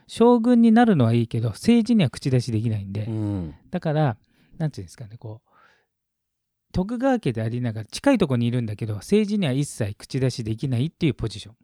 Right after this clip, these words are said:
Speaker 2: うーん。不思議な。
Speaker 1: 不思議な。だからこれがね、やっぱりちょっと研究された。
Speaker 2: そうで、まあ、絶-、絶妙というかね。
Speaker 1: 絶妙な。
Speaker 2: うん。
Speaker 1: そうそうそう。なので、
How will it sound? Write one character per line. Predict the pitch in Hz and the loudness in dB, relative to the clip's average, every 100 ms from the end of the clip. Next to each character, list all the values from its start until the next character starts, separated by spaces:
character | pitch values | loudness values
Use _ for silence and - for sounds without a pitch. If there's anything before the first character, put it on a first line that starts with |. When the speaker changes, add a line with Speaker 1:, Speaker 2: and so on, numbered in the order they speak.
| - | -16
Speaker 2:
う | |
ー | 85 82 82 85 87 90 98 110 113 120 123 127 | -14 -14 -16 -16 -14 -12 -10 -8 -8 -6 -6 -8
ん。 | - _ _ _ _ _ _ _ | -12 _ _ _ _ _ _ _
不 | - - | -12 -8
思 | 110 | -6
議 | 101 | -6
な。 | 98 | -8
Speaker 1:
不 | 92 - | -6 -2
思 | 180 | 0
議 | 156 | 2
な。 | 135 123 117 - _ | 4 2 -2 -8 _
だ | 160 | -4
か | - | -4
ら | |
こ | - 175 | 0 0
れ | |
が | 185 180 | 0 -2
ね、 | 165 117 113 _ _ _ - | -4 -6 -8 _ _ _ -6
や | 156 | -4
っ | |
ぱ | 139 | -4
り | |
ち | 120 | -4
ょ | 127 | -8
っ | |
と | 113 | -4
研 | 139 127 | -4 -2
究 | 131 120 | -4 -4
さ | 127 | -4
れ | 117 | -4
た。 | - 170 123 | -2 0 0
Speaker 2:
そ | 101 | -2
う | 80 | -8
で、 | 82 | -12
ま | 120 139 | -8 -8
あ、 | |
絶-、 | 113 127 - - | -4 -6 -6 -14
絶 | 107 139 - 170 | -6 -6 -4 0
妙 | 170 170 | 2 2
と | 160 | 4
い | 156 | 6
う | |
か | |
ね。 | 170 | 6
Speaker 1:
絶 | 196 | 6
妙 | 175 170 | 6 6
な。 | 160 151 | 6 4
Speaker 2:
う | 120 | 2
ん。 | 110 | 2
Speaker 1:
そ | 123 | 2
う | 110 | 4
そ | 120 | 2
う | 113 | -2
そ | 120 | -6
う。 | - _ _ _ - | -10 _ _ _ -6
な | 208 214 | -2 -2
の | 165 | -2
で、 | 180 190 123 113 | -2 -2 -2 -6